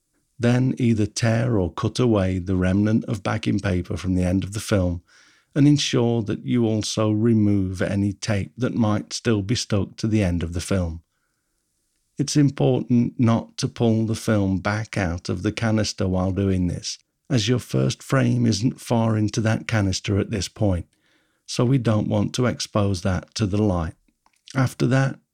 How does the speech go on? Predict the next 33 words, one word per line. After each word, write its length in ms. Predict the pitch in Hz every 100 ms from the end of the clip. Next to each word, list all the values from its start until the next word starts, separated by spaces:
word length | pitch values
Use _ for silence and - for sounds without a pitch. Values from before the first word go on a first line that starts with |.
| _ -
you 180 | 117
attach 500 | 117 113 120 - -
the 100 | -
film 440 | - - 120 117 117
clip 540 | - 120 104 95 _ _ _ _ _
to 120 | -
the 120 | 107 113
center 540 | - 110 104 - 120
of 120 | 113
the 80 | 117
film, 480 | - 107 95 92 92 _ _ _ _ -
as 160 | 110
you 60 | 127
can 180 | 131 120
see 280 | - 117
in 140 | 113 117
this 240 | 107 -
image, 500 | 104 92 92 90 - _ _ _ _ _ -
and 160 | 120
as 220 | 123 110 110
you 80 |
can 220 | 117 117 110
see, 580 | - 139 123 104 117 _ -
as 220 | 104 92
you 140 | 107
wind 580 | 107 98 110 117 120 117
the 120 | -
crank 600 | 113 - 117 92 - _ -
to 120 | -
take 340 | - 113 104 -
up 140 | -
the 80 | 131
slack, 560 | - 117 95 87 -